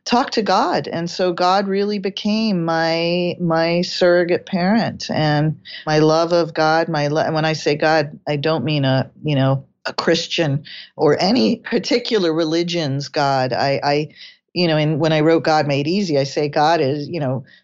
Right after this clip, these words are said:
fill in the blank with any name you want, the source, the force, almighty, infinite intelligence, you know, something bigger than me, Big Dad,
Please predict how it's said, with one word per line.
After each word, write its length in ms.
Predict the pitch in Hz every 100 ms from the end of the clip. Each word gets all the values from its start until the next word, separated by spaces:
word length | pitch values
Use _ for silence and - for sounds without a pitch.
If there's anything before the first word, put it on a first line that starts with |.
| -
fill 260 | - 233
in 80 | 226
the 80 | 214
blank 280 | 196 214 226
with 120 | 180
any 200 | 185 185
name 220 | 180 170
you 140 | 160
want, 280 | 185 202 135
the 80 | 135
source, 500 | - 196 208 160 -
the 80 | 127
force, 420 | - 185 185 156
almighty, 720 | 135 120 131 160 202 185 151
infinite 420 | 135 175 180 160 139
intelligence, 960 | 131 - 220 220 180 165 131 - -
you 120 | 160
know, 100 | 143
something 400 | 151 185 196 185
bigger 300 | 160 196 196
than 100 | 185
me, 220 | 190 208 143
Big 260 | 180 196
Dad, 640 | 160 196 220 196 156 123